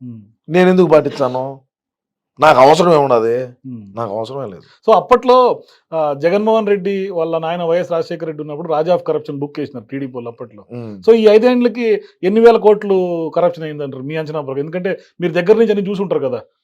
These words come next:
Speaker 1: ఆయన లోపల లొసుగులన్నీ
Speaker 2: లెక్కలు,
Speaker 1: మీకు
Speaker 2: లెక్కలు
Speaker 1: తెలుసుంటాయి.
Speaker 2: చెప్పలేమయ్యా.
Speaker 1: ఆ.
Speaker 2: ఆ, లెక్కలు చెప్పలేము.
Speaker 1: ఆ, అందాజు అప్పుడే.
Speaker 2: అందాజుగా అంటే అంతే ఉంటది, ఈ రూమ్ అంత ఉంటది,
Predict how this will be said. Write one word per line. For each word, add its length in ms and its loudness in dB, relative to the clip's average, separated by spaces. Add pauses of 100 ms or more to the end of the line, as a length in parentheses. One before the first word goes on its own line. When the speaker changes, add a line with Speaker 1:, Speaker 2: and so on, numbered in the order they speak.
(140)
Speaker 1:
ఆయన 280 -2
లోపల 380 0
లొసుగులన్నీ 600 2
Speaker 2:
లెక్కలు, 220 6
Speaker 1:
మీకు 100 0
Speaker 2:
లెక్కలు 220 6
Speaker 1:
తెలుసుంటాయి. 240 8
Speaker 2:
చెప్పలేమయ్యా. 680 4 (220)
Speaker 1:
ఆ. 340 -12
Speaker 2:
ఆ, 380 -2 (340)
లెక్కలు 320 4
చెప్పలేము. 460 0 (100)
Speaker 1:
ఆ, 60 -8
అందాజు 420 4
అప్పుడే. 300 -2 (140)
Speaker 2:
అందాజుగా 480 6
అంటే 200 4
అంతే 280 6
ఉంటది, 480 2 (440)
ఈ 40 -2
రూమ్ 160 -2
అంత 160 -4
ఉంటది, 380 0